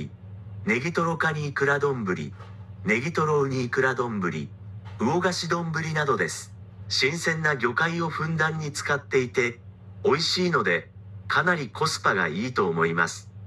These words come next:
全国かなりいろんなところにありますが、お店によってメニューが多少異なります。一度日曜日に行ったら閉まってることがありました。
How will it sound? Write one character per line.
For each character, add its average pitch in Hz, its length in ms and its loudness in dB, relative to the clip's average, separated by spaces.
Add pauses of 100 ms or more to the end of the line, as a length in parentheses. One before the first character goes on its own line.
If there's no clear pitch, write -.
(180)
全 185 280 4
国 117 320 2
か 143 160 0
な 165 140 2
り 107 220 0
い 92 40 2
ろ 107 140 4
ん 131 80 -2
な 127 120 4
と 131 140 2
こ 139 120 4
ろ 135 120 6
に 104 140 2
あ 80 100 2
り 107 140 -2
ま 135 100 4
す 117 160 -4
が、 87 260 0 (360)
お 190 100 6
店 160 300 0
に 147 140 0
よ 98 120 4
っ - 80 -12
て 98 140 2
メ 101 180 2
ニ 165 140 -2
ュ 147 60 0
ー - 20 2
が 104 140 2
多 95 120 -2
少 101 300 2
異 95 240 2
な 95 120 4
り 90 100 -2
ま 87 140 2
す。 - 220 -8 (320)
一 113 280 2
度 180 120 6
日 160 320 0
曜 190 180 6
日 165 100 -4
に 117 140 -2
行 92 120 0
っ - 40 -14
た - 160 0
ら 104 100 4
閉 101 200 0
ま 120 100 6
っ 147 100 -4
て 139 140 2
る 104 100 2
こ 98 140 0
と 104 100 2
が 87 160 4
あ 76 60 2
り 80 100 -4
ま 87 140 2
し - 120 -6
た。 73 200 -2